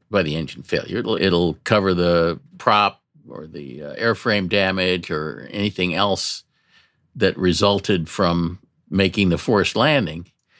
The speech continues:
but it typically won't cover the engine because insurance will treat the engine failure as normal wear and tear, and, and insurance doesn't cover that.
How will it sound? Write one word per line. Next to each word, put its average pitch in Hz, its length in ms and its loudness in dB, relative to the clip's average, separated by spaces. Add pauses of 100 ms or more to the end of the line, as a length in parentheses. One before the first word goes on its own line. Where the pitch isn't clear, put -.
(440)
but 113 120 4
it 117 140 0
typically 135 460 0
won't 104 420 2 (500)
cover 107 240 2
the 90 140 0
engine 117 400 0 (560)
because 104 600 2
insurance 123 1040 -2 (220)
will 110 200 0
treat 139 460 2 (120)
the 104 400 0 (180)
engine 131 440 2
failure 101 640 2
as 92 540 0 (160)
normal 107 480 2
wear 98 200 2
and 87 140 -4
tear, 127 480 -2 (460)
and, 104 260 0
and 107 240 2
insurance 110 400 2
doesn't - 280 -4
cover 131 340 0
that. - 240 -10